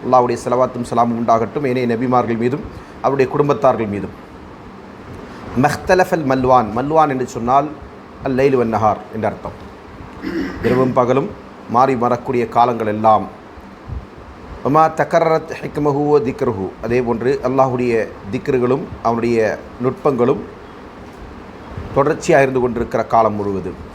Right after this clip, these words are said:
அக்கபல் ஜதீதான், இங்கே ஜதீதான் என்பதை கொண்டு முராது என்னது? இரவு பகல் தான். சரிங்களா?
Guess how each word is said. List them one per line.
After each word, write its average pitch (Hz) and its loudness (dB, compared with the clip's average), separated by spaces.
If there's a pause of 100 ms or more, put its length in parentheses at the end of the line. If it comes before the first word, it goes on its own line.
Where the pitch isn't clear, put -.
(140)
அக்கபல் 143 2
ஜதீதான், 113 2 (400)
இங்கே 147 4
ஜதீதான் 143 2
என்பதை 131 2
கொண்டு 131 0
முராது 123 4
என்னது? 117 2 (1040)
இரவு 127 2
பகல் 92 -4
தான். 82 -12 (640)
சரிங்களா? 95 -2